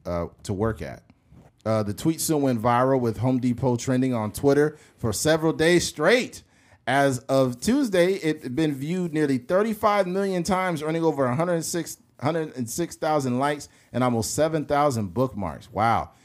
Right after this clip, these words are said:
Uh, many of the responses on social media were positive, agreeing with Josephine that she is attractive and respecting her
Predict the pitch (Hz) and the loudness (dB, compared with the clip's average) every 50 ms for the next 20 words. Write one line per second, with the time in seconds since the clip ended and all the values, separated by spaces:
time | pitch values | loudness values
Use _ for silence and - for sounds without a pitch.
0 | _ _ _ - _ - 117 120 113 110 110 123 151 175 175 165 151 135 135 127 | _ _ _ -10 _ 0 0 2 2 2 2 2 0 0 0 -2 0 0 0 0
1 | 127 110 - 139 139 139 135 120 120 120 117 113 - 139 131 123 123 127 131 131 | 0 0 0 0 0 0 0 0 -2 -2 -2 0 0 0 0 0 0 0 2 2
2 | 131 127 120 113 113 - 139 139 147 139 139 143 143 131 131 123 101 95 117 131 | 2 2 2 0 0 0 0 0 0 0 0 -2 -2 -2 -2 -4 -4 -2 -2 -2
3 | 143 147 147 135 123 104 104 127 135 131 120 117 - 131 135 139 120 107 104 - | -2 -2 -2 -2 -4 -2 -2 -2 -2 -2 -4 -6 -4 -4 -2 -2 -2 -4 -6 -6
4 | - 135 139 131 107 90 90 - - - 143 147 147 147 - 147 147 135 - - | -6 -4 -4 -4 -4 -6 -8 -8 -4 -2 0 0 -2 -2 -4 -6 -6 -6 -8 -16
5 | - - - - 110 107 107 - - - 147 151 - - 135 120 117 139 143 147 | -20 -14 -8 -6 -6 -4 -6 -4 0 0 0 0 0 -2 -2 0 2 2 2 2